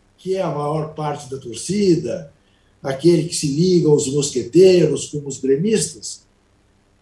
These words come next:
o Corinthians não tá aí pra matar ninguém. O Corinthians fez o papel dele,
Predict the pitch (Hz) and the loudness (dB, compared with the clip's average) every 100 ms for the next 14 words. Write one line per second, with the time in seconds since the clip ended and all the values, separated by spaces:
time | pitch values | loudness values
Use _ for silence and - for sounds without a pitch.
0 | _ 269 254 226 220 214 170 185 151 170 | _ 0 0 0 0 0 2 4 6 6
1 | 151 147 139 135 - 143 139 127 127 117 | 4 0 -2 -2 -4 -2 -2 -4 -6 -6
2 | 104 87 _ _ _ - 170 185 214 - | -8 -14 _ _ _ 0 2 4 2 4
3 | 190 190 185 - - _ _ 151 175 175 | 4 4 4 -2 -8 _ _ -2 2 2
4 | 180 180 175 202 208 202 220 - | 4 4 6 8 8 8 0 -8